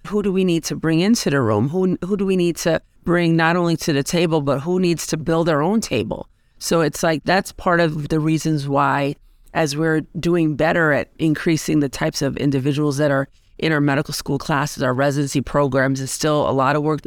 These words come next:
to be done. I told you about the numbers for people who have my self-identity. That's where the conversation is changing. With all of us being homogenous, then you can't have those different conversations 'cause you're not even aware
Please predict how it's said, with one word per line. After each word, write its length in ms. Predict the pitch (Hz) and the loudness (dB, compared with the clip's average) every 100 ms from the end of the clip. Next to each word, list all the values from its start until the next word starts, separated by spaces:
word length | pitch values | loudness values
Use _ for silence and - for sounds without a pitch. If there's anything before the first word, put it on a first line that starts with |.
| - | -10
to 100 | - | -4
be 100 | 151 | -2
done. 280 | 139 170 160 | 2 2 2
I 80 | 139 | 0
told 240 | 135 135 | -2 0
you 140 | 139 - _ - | -2 -4 _ -8
about 260 | - 160 139 | -2 0 0
the 80 | 135 | 2
numbers 540 | 143 151 143 135 131 | 2 2 2 2 0
for 220 | - 135 | -2 -4
people 400 | 127 151 - 135 | -2 -4 -2 -2
who 140 | 143 135 | 0 -2
have 140 | 131 | 0
my 180 | 143 196 | 0 0
self-identity. 680 | - - 139 139 139 143 143 _ _ _ - | -2 -2 -2 -2 0 0 -2 _ _ _ -4
That's 460 | 131 156 190 - | 0 2 0 -4
where 240 | 165 160 143 | -2 0 0
the 100 | 147 | -2
conversation 720 | - 147 139 - 151 - 131 | -2 -2 -2 -2 -4 -2 -2
is 140 | 131 | -2
changing. 560 | - 151 160 139 73 - - | -2 0 0 0 -4 -6 -6
With 160 | 147 | -6
all 220 | - 170 180 | -2 0 2
of 80 | |
us 100 | 156 | 0
being 220 | - 151 135 | 0 0 2
homogenous, 640 | 135 143 202 156 139 135 | 2 2 2 0 -2 -2
then 220 | 151 147 | -2 0
you 100 | 135 | -2
can't 260 | - 151 135 | -2 0 0
have 200 | 147 113 | 0 0
those 180 | 135 139 | -2 -4
different 260 | 135 - | -4 -4
conversations 580 | - 135 127 165 147 139 | -2 -2 0 -2 -2 -4
'cause 140 | - | -2
you're 100 | 139 | 0
not 200 | 143 147 | 2 2
even 160 | 151 135 | 2 0
aware 560 | 131 139 160 143 127 | 0 0 0 0 -2